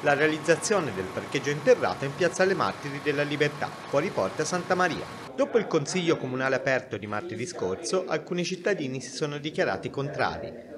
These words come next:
I commercianti invece vedono l'idea del parcheggio come un'opportunità.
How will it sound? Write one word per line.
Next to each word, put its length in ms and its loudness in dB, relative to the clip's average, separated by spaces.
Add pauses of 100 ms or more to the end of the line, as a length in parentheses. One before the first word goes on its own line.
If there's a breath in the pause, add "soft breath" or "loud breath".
I 60 -10
commercianti 680 2
invece 640 -2 (180)
vedono 380 4
l'idea 300 2
del 160 -2
parcheggio 640 0
come 220 0
un'opportunità. 840 0